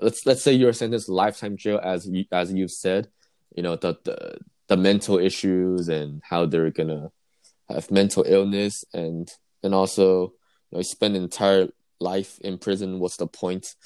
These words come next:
Then I, I, and then the other side is what I just said, long time prison,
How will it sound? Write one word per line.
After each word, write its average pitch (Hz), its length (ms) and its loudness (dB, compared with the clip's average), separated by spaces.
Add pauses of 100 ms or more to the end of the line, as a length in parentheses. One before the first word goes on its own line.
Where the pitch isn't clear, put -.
(340)
Then 98 340 -2 (140)
I, 82 180 -6
I, 67 140 -8
and 101 120 -2
then 104 160 -2
the 98 120 -4
other 104 220 2
side 104 260 0
is 92 160 0
what 98 200 2
I 92 140 2
just - 300 -10
said, 95 260 -2
long 92 440 -2
time 90 320 -8
prison, 104 520 -4